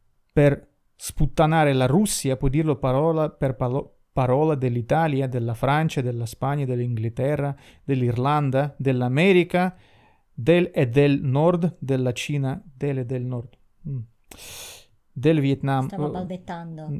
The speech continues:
Speaker 2: per
Speaker 1: va-,
Speaker 2: la
Speaker 1: va-,
Speaker 2: rabbia.
Speaker 1: va-, vado avanti? No, per favore, no, no,
Speaker 2: Ah,
Speaker 1: no.
Speaker 2: in realtà, cioè, io non lo so, sono proprio dei... Cioè, è, è, è quello che dico io, no?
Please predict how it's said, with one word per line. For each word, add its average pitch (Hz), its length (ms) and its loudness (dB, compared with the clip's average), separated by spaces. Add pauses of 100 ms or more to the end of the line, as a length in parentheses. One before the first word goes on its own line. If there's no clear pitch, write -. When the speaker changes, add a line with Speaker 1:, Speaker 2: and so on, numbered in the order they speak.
Speaker 2:
per 139 120 -10
Speaker 1:
va-, 156 80 -8
Speaker 2:
la 160 180 -6
Speaker 1:
va-, 160 120 0
Speaker 2:
rabbia. 165 100 -6
Speaker 1:
va-, 170 240 0
vado 156 340 0
avanti? 170 720 0 (280)
No, 175 640 0
per 151 160 -4
favore, 123 400 -6
no, 117 260 -8 (200)
no, 120 380 -12
Speaker 2:
Ah, 233 340 -2
Speaker 1:
no. 247 120 -4
Speaker 2:
in 262 120 -2
realtà, 269 680 -2
cioè, 226 540 -6
io 233 220 -8
non 370 140 0 (100)
lo 220 40 -2
so, 196 300 -4
sono 220 280 -8
proprio 277 360 -6
dei... 220 560 -6 (1000)
Cioè, 208 160 -10
è, - 380 -14 (100)
è, - 600 -18
è - 80 -10
quello 262 320 -4
che 233 180 -4
dico 240 460 -4
io, 185 640 -6
no? 247 420 -8